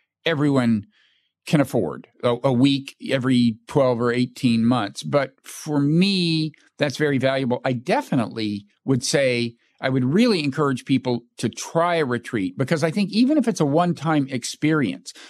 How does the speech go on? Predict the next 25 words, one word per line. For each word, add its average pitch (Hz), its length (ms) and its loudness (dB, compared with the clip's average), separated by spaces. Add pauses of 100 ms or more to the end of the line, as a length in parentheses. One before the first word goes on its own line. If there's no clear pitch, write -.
I - 80 0
mean, 208 100 6
it's 202 140 2
like 208 180 0
your 190 120 0
experience 185 340 -2
with 156 100 -4
psychedelics. 139 560 0
You're 233 100 0
probably 208 300 0
glad 151 300 0
you 190 60 -2
did 220 180 2
it, 98 80 -6
right? 135 180 0
I 175 40 0
mean, 165 160 0
it - 20 2
was, 147 140 0
it 151 80 -4
was 151 160 2
a 151 60 2
real 185 200 0
perspective 139 720 -4
changer. - 520 -8